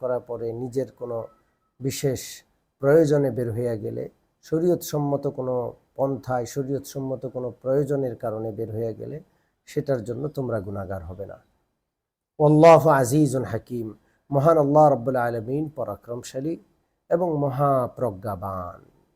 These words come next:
এরপরের আয়াত দুইশত একচল্লিশ নম্বর আয়াত।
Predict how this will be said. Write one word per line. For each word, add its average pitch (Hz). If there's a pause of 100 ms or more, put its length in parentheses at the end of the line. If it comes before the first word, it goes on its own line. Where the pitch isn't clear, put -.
(1500)
এরপরের 180
আয়াত 139 (1500)
দুইশত 156 (140)
একচল্লিশ 151
নম্বর 101
আয়াত। 90